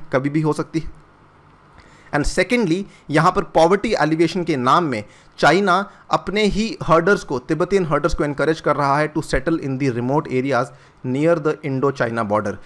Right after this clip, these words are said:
Basically इस स्ट्रैटेजी के अंतर्गत through these artificially created human settlements and military might,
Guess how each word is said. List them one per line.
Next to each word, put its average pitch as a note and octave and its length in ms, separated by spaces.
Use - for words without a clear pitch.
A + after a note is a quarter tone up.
Basically D3 520
इस F#3+ 260
स्ट्रैटेजी C3+ 520
के C#3+ 100
अंतर्गत C3+ 640
through E3+ 240
these E3 180
artificially E3 540
created C#3 460
human D3 320
settlements C#3 480
and F3 220
military C#3 420
might, B2 260